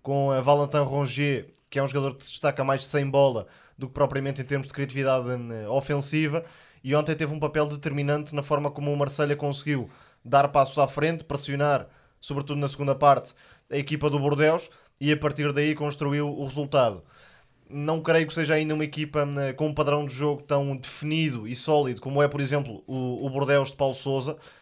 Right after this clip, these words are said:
que tem, né, independentemente do adversário e do contexto, a mesma ideia de jogo e, e a mesma vontade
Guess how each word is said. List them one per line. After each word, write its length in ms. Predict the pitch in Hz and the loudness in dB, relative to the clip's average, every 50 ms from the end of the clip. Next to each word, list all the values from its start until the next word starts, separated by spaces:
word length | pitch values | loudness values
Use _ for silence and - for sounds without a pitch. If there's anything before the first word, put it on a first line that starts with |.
| _ _ | _ _
que 80 | - - | -16 -6
tem, 360 | - 135 131 131 131 127 127 | -4 -2 -2 -2 -4 -4 -6
né, 360 | 123 120 113 113 107 104 98 98 | -6 -6 -8 -8 -8 -8 -10 -6
independentemente 580 | 127 143 139 139 147 143 147 139 131 143 139 127 | -6 -6 -2 0 0 0 0 -2 -2 -4 -2 0
do 60 | 143 | -2
adversário 600 | 135 123 135 123 - - 139 139 135 123 117 117 | -2 -2 -4 -6 0 4 4 6 6 4 0 -6
e 60 | 123 | -6
do 100 | 120 131 | -6 -6
contexto, 600 | 131 131 131 120 - 139 131 127 - - - - _ - - - - - - _ _ _ - | -6 -6 -8 -2 0 0 0 0 -2 -8 -16 -20 _ -20 -20 -20 -20 -20 -20 _ _ _ -6
a 80 | - 135 | -4 -2
mesma 480 | 139 143 139 139 135 143 139 135 135 127 127 120 | 0 0 -2 0 2 2 2 2 2 0 -2 -2
ideia 340 | 127 147 131 143 147 147 143 | -2 0 2 4 4 4 4
de 80 | 120 | 2
jogo 460 | 120 123 143 147 147 139 113 107 117 | 0 0 2 2 2 2 0 -4 -8
e, 160 | 117 107 - 135 | -10 -10 -6 -4
e 40 | |
a 40 | 143 | -2
mesma 260 | 147 151 151 - 147 | 0 0 0 0 0
vontade 500 | 135 127 139 139 139 151 139 131 120 98 | -2 0 -2 -2 4 6 6 6 6 2